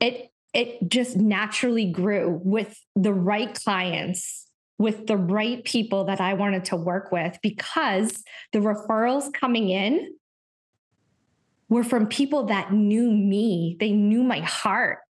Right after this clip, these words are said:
They knew who I wanted to service and how I wanted to care for my clients, because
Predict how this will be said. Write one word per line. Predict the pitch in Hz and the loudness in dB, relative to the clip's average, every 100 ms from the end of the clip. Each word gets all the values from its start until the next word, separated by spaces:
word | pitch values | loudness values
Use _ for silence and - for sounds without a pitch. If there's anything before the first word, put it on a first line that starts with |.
| - - - | -20 -10 -2
They | 233 | 2
knew | 214 208 208 220 294 262 180 165 - _ _ _ _ _ _ - - | 4 4 4 4 2 2 0 -2 -6 _ _ _ _ _ _ -18 0
who | 285 254 | 2 2
I | 214 | 0
wanted | 196 190 196 | 0 0 -2
to | |
service | 190 208 202 190 190 | -2 -2 0 0 -2
and | 196 | -2
how | 196 226 | 0 0
I | 233 | 0
wanted | 226 208 208 | 0 0 -2
to | |
care | 202 - 214 | -4 -4 -2
for | 214 220 | -2 -2
my | 185 | -2
clients, | 165 190 175 170 170 | -4 -4 -2 -2 -2
because | - 208 247 226 202 190 | -4 -2 0 2 0 -2